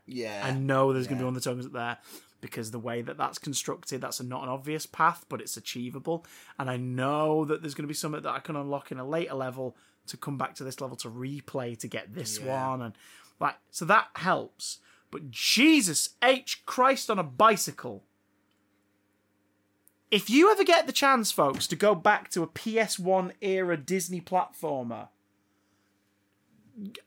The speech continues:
Speaker 2: take some Dutch courage along the way.
Speaker 1: Oh, are we talking Zelda two levels of ridiculousness?
Speaker 2: Just,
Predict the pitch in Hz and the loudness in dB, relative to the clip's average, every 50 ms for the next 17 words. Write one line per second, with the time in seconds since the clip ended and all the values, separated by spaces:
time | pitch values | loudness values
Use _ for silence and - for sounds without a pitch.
0 | _ - - 190 214 277 - - - 233 185 139 127 175 190 - - - - - | _ -4 0 2 2 2 2 2 2 2 0 2 2 2 2 2 -2 -8 -6 0
1 | - 185 180 170 156 147 123 151 143 139 143 147 143 135 135 131 127 127 123 120 | 4 4 6 6 4 2 2 2 2 2 2 0 0 -2 -4 -4 -4 -2 -4 -4
2 | 113 107 98 - _ - - - 120 131 143 147 143 135 120 117 123 127 117 - | -4 -6 -10 -14 _ -20 -12 -6 -2 0 2 2 2 2 0 -2 -2 -4 -6 -6
3 | 131 120 120 117 - 120 117 117 117 117 113 104 117 113 107 110 120 120 117 117 | -4 -4 -4 -4 -6 -8 -8 -8 -8 -10 -12 -14 -16 -18 -16 -14 -10 -8 -8 -8
4 | 110 110 - - 123 123 123 117 110 101 104 101 98 101 95 95 101 95 95 92 | -8 -10 -10 -6 -6 -6 -4 -6 -8 -8 -10 -14 -18 -18 -18 -16 -14 -14 -14 -16
5 | - 92 90 - - 95 95 - _ _ _ _ _ _ _ _ - - 262 - | -16 -18 -18 -18 -18 -20 -20 -20 _ _ _ _ _ _ _ _ -6 -2 -2 -2
6 | - - | -2 -4